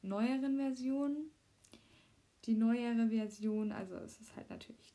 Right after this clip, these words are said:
das Bibi Blocksberg-Logo und alles, und dann steht da Bibi in der Scheune und es ist tatsächlich Tag, weil im Hintergrund sieht man so ein Fenster, wo so Vögel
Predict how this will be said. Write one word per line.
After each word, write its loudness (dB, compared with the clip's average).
das -20
Bibi 4
Blocksberg-Logo 0
und 2
alles, 0
und -6
dann -4
steht -4
da -4
Bibi 4
in 2
der 0
Scheune 2
und 2
es -2
ist -10
tatsächlich 0
Tag, -2
weil -2
im 4
Hintergrund 0
sieht -4
man -6
so -10
ein -8
Fenster, -2
wo -4
so -12
Vögel 0